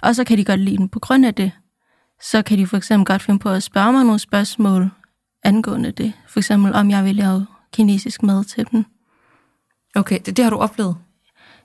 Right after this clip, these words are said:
Speaker 1: Ja, eller at de ligesom, jeg har også oplevet i byen, at der er folk, der går op til mig og spørger mig sådan noget med, "Nå,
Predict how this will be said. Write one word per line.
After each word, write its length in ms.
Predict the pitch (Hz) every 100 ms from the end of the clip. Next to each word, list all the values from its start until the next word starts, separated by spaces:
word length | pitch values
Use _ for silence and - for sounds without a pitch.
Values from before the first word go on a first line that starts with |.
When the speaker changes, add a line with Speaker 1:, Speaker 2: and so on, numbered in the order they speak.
| -
Speaker 1:
Ja, 360 | 214 214 220 220 _ -
eller 440 | 208 202 202 202 202 _ _ _ _ _ -
at 140 | 202 - _
de 100 | 214
ligesom, 440 | 196 196 196 180 220
jeg 80 |
har 60 | 208
også 180 | 202 208
oplevet 320 | 196 196 -
i 60 | 196
byen, 400 | 208 208 202 254
at 160 | 208 -
der 60 |
er 40 | 190
folk, 260 | - 196
der 60 | 202
går 120 | 202
op 220 | - 233 -
til 180 | 214
mig 160 | 196 185
og 120 | 190
spørger 320 | - - 208
mig 180 | 185 180
sådan 140 | - 196
noget 140 | 190
med, 180 | 190 208
"Nå, 300 | 208 202